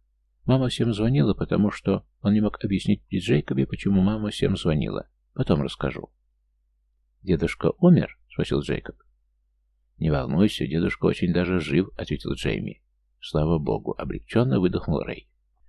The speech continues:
Тут Джейми вспомнил о свадьбе, и ему стало неловко, что он никак не выразил Рэю своего сочувствия.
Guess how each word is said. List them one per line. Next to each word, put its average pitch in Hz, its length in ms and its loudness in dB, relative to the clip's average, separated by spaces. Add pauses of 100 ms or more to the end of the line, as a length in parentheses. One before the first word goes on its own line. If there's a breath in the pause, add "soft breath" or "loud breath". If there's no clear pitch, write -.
(180)
Тут 117 200 4
Джейми 117 340 6
вспомнил 113 480 4
о 120 120 -2
свадьбе, 101 520 0
и - 100 2
ему 113 180 4
стало 107 300 0
неловко, 110 480 2
что - 200 0
он 98 80 2
никак 101 340 0
не 101 100 4
выразил 95 360 0
Рэю 113 240 2
своего 92 320 2
сочувствия. - 720 -4